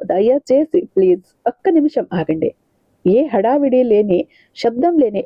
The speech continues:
ఒక ప్రశాంతమైన చోట కూర్చోండి. మనసుని స్థిరంగా, స్థిమితంగా పెట్టుకొని పూర్తిగా ఈ మాటలను వినండి. ఎందుకంటే ఇది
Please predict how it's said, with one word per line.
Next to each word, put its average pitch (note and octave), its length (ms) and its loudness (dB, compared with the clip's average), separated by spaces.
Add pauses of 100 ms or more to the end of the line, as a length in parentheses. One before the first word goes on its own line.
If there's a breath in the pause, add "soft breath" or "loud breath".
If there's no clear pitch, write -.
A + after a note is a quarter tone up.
ఒక C4+ 120 -4 (140)
ప్రశాంతమైన A3+ 680 0 (100)
చోట E3+ 240 -2
కూర్చోండి. - 440 -2 (540)
మనసుని G#3+ 440 0 (400 soft breath)
స్థిరంగా, D4+ 480 0 (120)
స్థిమితంగా B3 520 0 (100)
పెట్టుకొని A#3 380 -2 (140)
పూర్తిగా A#3 440 0 (160)
ఈ - 20 -2 (120)
మాటలను G3 500 -2 (140)
వినండి. D#3+ 320 -2 (240)
ఎందుకంటే G3 400 0 (760)
ఇది F#3+ 140 2